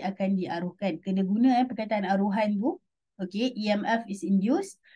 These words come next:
menyebabkan ada arus aruhan mengalir. Induced current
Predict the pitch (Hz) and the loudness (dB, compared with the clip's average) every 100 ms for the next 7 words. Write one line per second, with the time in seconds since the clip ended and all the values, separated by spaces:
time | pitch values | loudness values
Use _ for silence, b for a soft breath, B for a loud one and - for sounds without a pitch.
0 | b 220 226 226 208 190 240 233 220 202 | b -2 2 4 4 2 0 -2 0 0
1 | 202 - 190 190 208 202 202 190 190 202 | 0 -2 2 2 2 -2 -2 0 2 4
2 | 196 180 180 185 - 180 190 214 - 196 | 4 4 2 0 -2 0 0 -2 -2 0
3 | 190 196 | 2 0